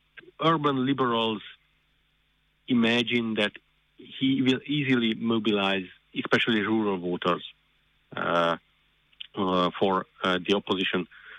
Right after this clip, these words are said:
coalition. And I'm not sure it is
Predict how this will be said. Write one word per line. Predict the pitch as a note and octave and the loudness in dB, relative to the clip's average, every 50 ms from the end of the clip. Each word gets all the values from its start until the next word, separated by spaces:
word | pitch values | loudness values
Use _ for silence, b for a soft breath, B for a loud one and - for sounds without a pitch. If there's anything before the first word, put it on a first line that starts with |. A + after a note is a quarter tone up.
| B _ | B _
coalition. | - - F2+ F#2 G2 C3+ E3+ - - F#3+ F3+ F3+ F3+ - B B B B B - | -4 0 0 2 4 2 2 2 0 0 0 0 -2 -4 B B B B B 0
And | C3+ C3+ C#3 | 2 2 2
I'm | C#3 C3 C3+ | 2 2 2
not | D3 C#3+ - - - | 0 0 0 0 0
sure | C3+ B2 A#2 A2 - - _ _ _ _ _ _ _ _ | 0 0 0 -2 -4 -8 _ _ _ _ _ _ _ _
it | - - - B2+ B2+ B2 - - | -20 -16 -12 -8 -8 -8 -2 -2
is | A#2+ G#2 | -2 -2